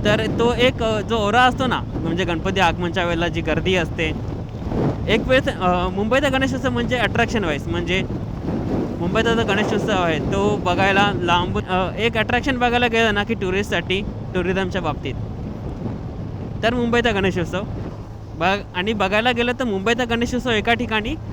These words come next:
आणि कोकणातला गणेशोत्सव पूर्णपणे वेगळंच आहे. ज्या अशा, ज्या, अ, प्रथा, रीती ज्या मुंबईमध्ये असतात,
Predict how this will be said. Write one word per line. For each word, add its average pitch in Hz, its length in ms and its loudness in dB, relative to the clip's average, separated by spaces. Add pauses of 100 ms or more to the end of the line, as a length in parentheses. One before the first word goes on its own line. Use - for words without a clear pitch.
(220)
आणि 214 280 -2 (240)
कोकणातला 269 420 -2
गणेशोत्सव 247 520 0
पूर्णपणे 254 560 -2
वेगळंच 214 360 2
आहे. 120 140 -2 (560)
ज्या 208 360 6
अशा, 180 640 0
ज्या, 208 160 4
अ, 180 560 0 (380)
प्रथा, 180 400 2
रीती 185 340 0
ज्या 185 160 0
मुंबईमध्ये 214 500 0
असतात, 196 340 0